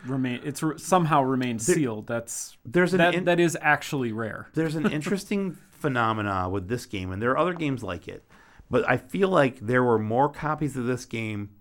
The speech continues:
Speaker 2: produced than sold.
Speaker 1: Oh, yeah.
Speaker 2: So what happened was there were still boxes of them up until who knows how long ago. So
Speaker 1: Right.
Speaker 2: finding this game complete, in nice condition, or even sealed is not a difficult thing at all.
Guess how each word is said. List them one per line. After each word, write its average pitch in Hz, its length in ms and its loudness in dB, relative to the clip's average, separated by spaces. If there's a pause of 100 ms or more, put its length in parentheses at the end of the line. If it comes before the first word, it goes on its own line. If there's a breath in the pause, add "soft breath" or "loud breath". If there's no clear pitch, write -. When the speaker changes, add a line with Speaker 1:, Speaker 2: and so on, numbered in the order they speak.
(320)
Speaker 2:
produced 113 720 -4
than 107 200 -6
sold. 95 500 -6 (160)
Speaker 1:
Oh, 180 140 0
yeah. 104 140 -8
Speaker 2:
So 156 180 4
what 135 180 4
happened 165 460 0
was 98 460 0 (720 soft breath)
there 151 180 4
were 160 140 2
still 147 200 0
boxes 117 520 0
of 95 160 -4
them 101 160 -4
up 101 160 -4
until 104 280 -6
who 113 100 -6
knows 101 200 -8
how 90 120 -8
long 90 240 -8
ago. 85 220 -10 (180 loud breath)
So 131 140 0
Speaker 1:
Right. 143 80 -4
Speaker 2:
finding 254 360 4
this 208 180 0
game 123 460 -2 (580 soft breath)
complete, 196 540 -2
in 127 80 -6
nice 185 200 0
condition, 147 540 -2
or 135 100 2
even 160 180 2
sealed 143 360 0
is - 180 -4
not 160 180 6
a 147 40 2
difficult 127 480 -4
thing 98 140 -6
at 87 60 -4
all. 76 180 -8